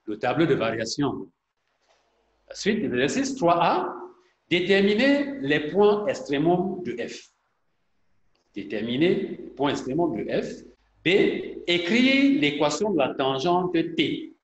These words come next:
au point d'abscisse zéro de la courbe de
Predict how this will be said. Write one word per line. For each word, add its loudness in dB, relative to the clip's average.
au 2
point 0
d'abscisse -4
zéro -2
de 0
la -10
courbe 2
de -2